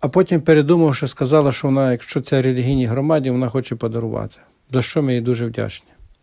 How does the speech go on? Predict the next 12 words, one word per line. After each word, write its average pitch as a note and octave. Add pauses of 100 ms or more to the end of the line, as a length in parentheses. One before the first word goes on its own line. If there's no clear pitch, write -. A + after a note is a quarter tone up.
(360)
Отець E3
Анатолій, C3 (300)
який C3
народився B2+
на A#2+
Україні, C3
молодий, B2 (520)
не C#3
маючи D#3+
ще -
тридцяти B2+
років, C3+